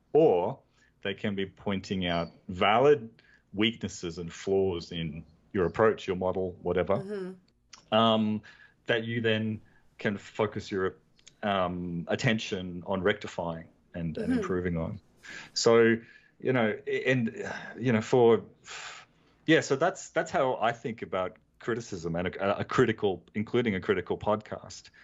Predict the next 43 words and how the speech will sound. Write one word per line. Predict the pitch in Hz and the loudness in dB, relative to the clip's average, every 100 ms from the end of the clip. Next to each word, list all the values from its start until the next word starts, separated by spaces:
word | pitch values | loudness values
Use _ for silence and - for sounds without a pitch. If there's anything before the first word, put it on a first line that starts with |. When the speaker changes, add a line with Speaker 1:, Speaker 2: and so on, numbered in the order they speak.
| - - | -20 -8
Speaker 2:
Yeah. | 208 196 95 98 | -8 -2 0 0
Speaker 1:
Um, | 92 90 _ _ _ - | -2 -6 _ _ _ -10
so, | - 110 107 104 101 101 - - _ _ _ - | 0 2 4 2 -2 -6 -10 -20 _ _ _ -4
um, | 120 113 117 117 117 117 | 0 0 2 0 -2 2
yeah, | 190 143 85 | 4 4 2
so | 143 143 | 2 4
look, | 156 - | 2 0
I, | 143 - | -4 -2
I | 143 | -4
think | 190 175 | -4 -4
sometimes | - 143 143 127 113 | -2 -2 -2 -4 -6
people | - 117 117 | -8 -4 -2
mistake | 104 104 - 110 | 0 -2 -2 -2
these | - 113 | -2 -6
things. | - 160 | -2 0
I | 151 | 0
mean, | 139 143 | 0 -2
like, | 143 139 | -2 2
we're, | 160 160 117 | 4 4 2
we're, | 120 131 | -4 -4
we're | - | -2
critical | 127 165 147 123 | 0 0 2 0
of | 113 | 0
people | 123 117 107 101 | -4 2 2 2
we | 98 | 0
like, | 104 151 165 - _ _ _ _ _ - | 4 4 0 -12 _ _ _ _ _ -12
we're | - | -6
critical | 127 110 101 | -4 -2 -2
of | 98 | 0
people | 110 104 | -2 -2
we | 92 | -4
don't | - 120 131 | 0 0 2
like. | 117 120 117 - - _ _ _ | 2 4 2 -4 -20 _ _ _
We | 113 104 | -8 -6
can, | - 101 95 104 | -4 -4 -4 -2
um, | 104 98 95 | 0 0 0
what | 117 | 0
we | 104 | 0
try | - 113 117 | 0 4 4
to | 123 | 2
do | 95 92 87 87 | -2 -4 -4 -6
is, | 85 - - | -8 -10 -10
is | 101 90 87 - - | -6 -6 -8 -14 -16